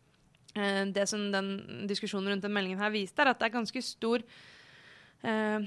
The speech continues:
det alle nok er enige om, er at man ønsker å redusere fattigdom. Og det var det Siv Jensen snakket mest om da hun la frem meldingen sin. Hun snakket om fattigdom,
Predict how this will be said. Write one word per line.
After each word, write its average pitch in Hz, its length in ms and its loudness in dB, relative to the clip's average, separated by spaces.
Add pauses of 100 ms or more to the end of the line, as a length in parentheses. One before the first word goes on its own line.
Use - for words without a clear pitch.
(100)
det 233 380 8
alle 226 220 6
nok 226 200 2
er 247 240 8
enige 226 160 8
om, 440 140 10
er 247 120 12
at 233 100 6
man 233 280 0
ønsker 196 240 -2
å - 20 -2
redusere 196 840 2
fattigdom. 202 580 2
Og 220 80 2
det 220 80 4
var 214 120 8
det 196 300 4
Siv 196 200 -4
Jensen 180 340 -4
snakket 190 260 -2
mest 165 260 -8
om 190 100 -6
da 185 100 0
hun 175 140 -2
la 170 100 -2
frem 170 220 -4
meldingen 160 280 -6
sin. 180 160 -6 (220)
Hun 220 120 0
snakket 202 340 -2
om 185 160 -2
fattigdom, 208 400 4